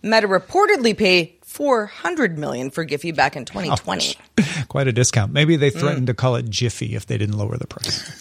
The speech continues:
Speaker 1: Mm. Yeah.
Speaker 2: <laughs> Amazon unveiled the Fire Max eleven tablet, and it's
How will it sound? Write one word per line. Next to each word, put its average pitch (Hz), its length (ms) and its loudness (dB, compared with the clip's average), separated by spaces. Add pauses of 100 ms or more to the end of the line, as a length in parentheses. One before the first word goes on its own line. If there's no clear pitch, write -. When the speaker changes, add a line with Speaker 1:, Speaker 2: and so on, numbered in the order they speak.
(100)
Speaker 1:
Mm. - 880 -2
Yeah. 131 160 2 (160)
Speaker 2:
<laughs> - 60 -20 (240)
Amazon 196 560 2
unveiled 180 400 2
the 151 60 2
Fire 190 420 2
Max 170 400 2
eleven 160 800 2 (160)
tablet, 135 680 0 (160)
and 143 220 2
it's 147 360 0